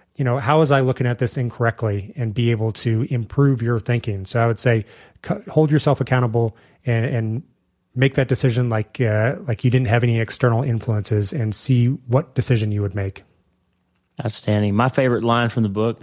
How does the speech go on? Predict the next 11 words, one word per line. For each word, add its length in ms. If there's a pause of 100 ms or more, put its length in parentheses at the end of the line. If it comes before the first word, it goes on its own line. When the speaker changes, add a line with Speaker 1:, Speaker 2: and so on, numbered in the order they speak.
(140)
Speaker 2:
um, 320 (640)
"Good 300
pilots 640
use 280
superior 640
judgment 680 (360)
so 220
they 120
don't 200
have 200
to 300